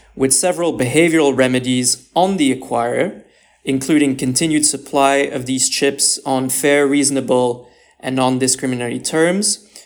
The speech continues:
continuing obligations to honor existing supply contracts, no substantial changes to the target's business model, and maintenance of R and D. So behavioral ro-, remedies, but, but quite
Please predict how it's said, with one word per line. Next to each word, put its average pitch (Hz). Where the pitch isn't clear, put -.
continuing 143
obligations 139
to -
honor 135
existing 135
supply 127
contracts, 135
no 180
substantial 147
changes 135
to 131
the 127
target's 127
business 151
model, 131
and 127
maintenance 135
of 131
R 123
and 120
D. 113
So -
behavioral 151
ro-, 131
remedies, 123
but, 131
but -
quite -